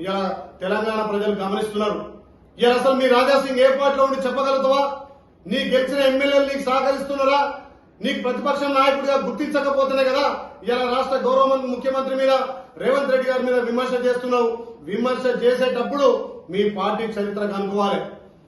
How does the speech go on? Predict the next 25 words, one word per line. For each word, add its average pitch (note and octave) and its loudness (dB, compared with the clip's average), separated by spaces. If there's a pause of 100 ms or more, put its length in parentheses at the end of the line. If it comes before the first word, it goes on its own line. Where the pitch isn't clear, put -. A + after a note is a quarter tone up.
(240)
ఇలా B3 4
మొన్ననే C4+ 2
సుప్రీంకోర్టు C4+ 0
కూడా C#4 0 (140)
మీ A#3 -2
పార్టీని B3 0
ముట్టకాయలేసింది. B3+ 0 (300)
ఇలా B3 2
ఈడీ C4+ 0
పేరు C4+ 0
మీద, C#4 0 (520)
సీబీఐ C4+ 2
పేరు C4+ 4
మీద, C#4 2 (380)
ఐటీ C#4 -2
పేరు C4+ 4
మీద C#4 0 (540)
ఎన్నో D4 0
కంపెనీలను C4+ -2
బెదిరించి C4 2 (260)
ఆరు C4 0
వేల B3+ 4
కోట్ల B3+ 0
బాండ్లు C#4 -2
తీసుకుంది C#4 -6